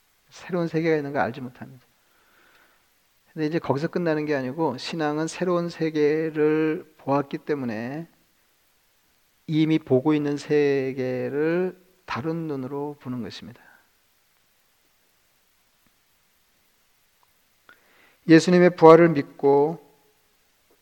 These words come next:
자신의 부활을 기대하면서 하나님 나라를 향해 나머지 삶을 사는 사람들이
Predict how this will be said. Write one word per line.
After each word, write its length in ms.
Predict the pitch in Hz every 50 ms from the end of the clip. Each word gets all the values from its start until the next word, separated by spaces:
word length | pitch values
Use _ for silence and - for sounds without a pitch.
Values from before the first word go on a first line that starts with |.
| _ _ _ _ _ _ _ _ _ _ _ _ _ _ _ _ _ _ _ _ - - _ _ _ _ _ _ _ _ _ _ _ _ _ _
자신의 440 | - - 147 151 - 180 175 170 170
부활을 360 | 170 - 165 160 160 165 160
기대하면서 1080 | 160 - - 139 156 151 147 143 139 135 127 120 - 127 120 123 127 135 147 160 160 - _ _ _ _ _ _ _ _ _ _ _ _ _ _
하나님 600 | - - - 185 185 180 180 175 175 175 175 170
나라를 380 | 156 147 147 156 151 156 156 151
향해 320 | 156 151 156 151 156 160 160
나머지 600 | 147 139 139 147 147 156 156 156 160 160 156 160
삶을 480 | 151 - - 151 147 156 156 151 151 151
사는 300 | 151 - 143 147 143 135
사람들이 580 | - 139 135 131 131 127 135 139 143 160 175